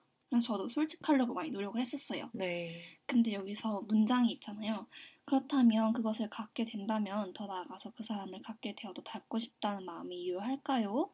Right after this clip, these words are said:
Speaker 1: 라는 말이 있는데
Speaker 2: 네.
Speaker 1: 저는 결과적으로, 뭐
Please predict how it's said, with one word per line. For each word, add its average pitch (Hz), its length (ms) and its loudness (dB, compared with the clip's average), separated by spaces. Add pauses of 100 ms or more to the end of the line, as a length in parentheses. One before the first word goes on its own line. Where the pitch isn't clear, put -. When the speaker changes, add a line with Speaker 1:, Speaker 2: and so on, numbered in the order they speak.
Speaker 1:
라는 202 340 -10 (560)
말이 196 320 -4
있는데 185 520 -2 (100)
Speaker 2:
네. 175 380 -4 (520)
Speaker 1:
저는 311 760 6
결과적으로, 208 680 0 (240)
뭐 190 260 -8